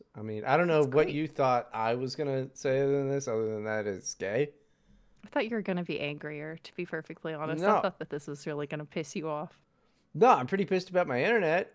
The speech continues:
Speaker 1: I, like,
Speaker 2: <sighs>
Speaker 1: this is just par for the fucking course
Speaker 2: This is
Speaker 1: for the type of bullshit that you fucking do anyway. Like, i-, i-, that's
Speaker 2: This is really disappointing to me.
Speaker 1: Yeah, it's really disappointing to me, too, that you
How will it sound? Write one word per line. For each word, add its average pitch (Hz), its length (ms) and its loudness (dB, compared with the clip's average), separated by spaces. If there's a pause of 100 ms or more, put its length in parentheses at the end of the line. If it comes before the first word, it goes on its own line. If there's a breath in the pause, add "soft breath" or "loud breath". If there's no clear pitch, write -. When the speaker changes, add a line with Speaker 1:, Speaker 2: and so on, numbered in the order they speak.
Speaker 1:
I, 147 400 4
like, 156 280 4
Speaker 2:
<sighs> - 0 -
Speaker 1:
this 226 360 12
is - 200 2
just - 200 -2
par 175 220 6
for - 100 -4
the 151 80 -2
fucking 175 300 2
course 208 340 4
Speaker 2:
This - 80 -10 (120)
is - 100 -20
Speaker 1:
for - 100 -2
the 151 60 -2
type 190 180 10
of 135 120 -4
bullshit 185 600 8 (180 loud breath)
that 180 120 2
you 208 140 0
fucking 214 340 4
do 214 160 8
anyway. 240 280 2 (260 soft breath)
Like, 196 280 6
i-, 202 60 -2
i-, 233 400 -4
that's 214 260 8
Speaker 2:
This - 160 -10
is 262 160 -10
really 185 260 0
disappointing 165 760 -8
to 175 100 -14
me. 165 240 -14 (160)
Speaker 1:
Yeah, 254 300 6
it's 202 180 0
really 285 160 0
disappointing 226 500 4
to 208 60 4
me, 190 140 2
too, 139 500 -2
that - 140 0
you 147 320 -4